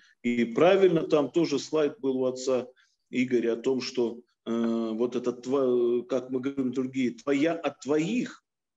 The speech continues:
Тебе приносящая всех и за вся". То есть это в первую очередь Твое стадо, это люди Твои, Ты их собрал здесь. Ты научи их всех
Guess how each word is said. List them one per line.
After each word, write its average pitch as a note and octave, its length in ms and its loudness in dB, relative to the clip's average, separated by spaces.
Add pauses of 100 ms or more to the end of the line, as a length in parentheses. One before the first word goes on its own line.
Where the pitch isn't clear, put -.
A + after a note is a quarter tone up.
(560)
Тебе C#3 280 2
приносящая C3 840 0
всех B2 400 -6
и - 20 -4
за G#2 160 -4
вся". - 340 -4 (540)
То C3+ 100 6
есть C3+ 200 6
это F3 200 6
в - 80 0
первую F3 260 6
очередь D#3+ 360 4
Твое E3+ 480 4
стадо, A#2 500 0 (440)
это C3+ 200 2
люди D3+ 400 0
Твои, D#3 520 0
Ты G#3 340 -2
их C3+ 100 -4
собрал D3 480 2
здесь. C#3 400 -2 (380)
Ты G#3+ 200 4
научи E3 600 6
их E3 400 -4
всех - 480 -6